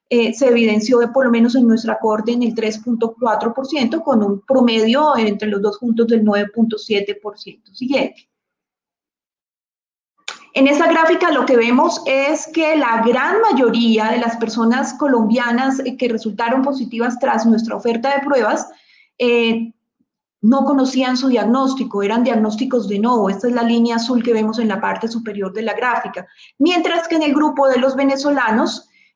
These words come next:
eh, tan solo entre un catorce a un diecisiete por ciento fueron diagnósticos de novo. El resto eran personas que ya conocían su diagnóstico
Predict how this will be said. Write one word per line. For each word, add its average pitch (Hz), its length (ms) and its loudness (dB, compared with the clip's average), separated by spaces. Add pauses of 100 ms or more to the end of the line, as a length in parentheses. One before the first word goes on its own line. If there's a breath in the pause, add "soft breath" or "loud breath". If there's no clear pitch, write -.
eh, 233 280 0
tan 226 240 0
solo 269 480 2
entre 262 240 0
un 226 360 0 (100)
catorce 269 880 -2
a 214 140 0
un 226 240 4
diecisiete 262 960 0
por 226 200 -2
ciento 233 640 -2 (260 loud breath)
fueron 240 340 2
diagnósticos 220 640 0
de 208 100 0
novo. 185 440 -2
El 240 140 2
resto 285 500 0
eran 254 240 0
personas 226 440 -2
que 214 160 -4
ya 262 300 -2
conocían 254 480 0
su 269 140 -6
diagnóstico 285 840 -2